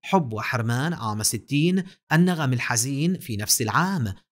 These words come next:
أنا وأمي كذلك عام ستين، فيلم بنات بحري عام اثنين وستين، وفيلم لقاء الغرباء عام ثمانية وستين. من أغانيه بلغوه،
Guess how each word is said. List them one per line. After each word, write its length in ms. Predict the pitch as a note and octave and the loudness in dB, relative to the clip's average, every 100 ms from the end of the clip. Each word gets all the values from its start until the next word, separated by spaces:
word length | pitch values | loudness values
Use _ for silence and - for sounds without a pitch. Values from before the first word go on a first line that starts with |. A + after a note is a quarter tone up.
| - | -2
أنا 180 | C3+ A2+ | 2 2
وأمي 560 | G#2 - A#2+ A#2+ E3 | 0 -2 -2 0 -2
كذلك 580 | E3+ A#2 A#2 A2 C3+ - | -2 -4 -2 -2 -4 -4
عام 280 | A2+ G#2+ G#2 | -2 0 0
ستين، 600 | - G#2 A#2+ A#2+ E3 F3+ _ _ - | -4 -4 -2 2 2 0 _ _ 4
فيلم 340 | G#3 D#3+ A#2 | 6 6 2
بنات 460 | A#2 G#2 A#2 A2+ A2+ | 0 0 0 -4 0
بحري 520 | A#2 - A2+ A#2 E3+ A2+ | 0 0 -2 -2 -2 0
عام 220 | G#2+ G#2 | -2 -2
اثنين 340 | - C#3+ G3 | -4 -2 0
وستين، 720 | F#3+ F3+ E3+ - D#3+ D#3+ D3+ - _ | 0 0 -2 -2 0 0 -2 -6 _
وفيلم 560 | G#2+ G#2 G#2 - G3 F#3 | 0 0 0 -2 0 0
لقاء 380 | C#3 - E3 F3+ | 0 0 -2 0
الغرباء 800 | F3 D3 C#3 C3 B2 A#2 - - _ - | -2 -2 0 2 2 0 -2 -8 _ 0
عام 280 | D#3+ D#3+ B2+ | 6 8 6
ثمانية 500 | - A#2 A2+ A2 G#2 | 4 0 0 -2 -2
وستين. 720 | G2+ - G2+ - G2+ F#2 F#2 F2 _ - | 0 -2 -2 -6 -6 -6 -8 -14 _ -2
من 100 | A2 | 0
أغانيه 760 | G#2+ A2 G#2 G2+ A2 C#3+ F3+ C3 | 2 0 -2 -4 -2 -2 -2 -2
بلغوه، 760 | G2 A2+ A2+ G#2 A2 C#3 F3+ | -2 0 0 -2 -2 0 0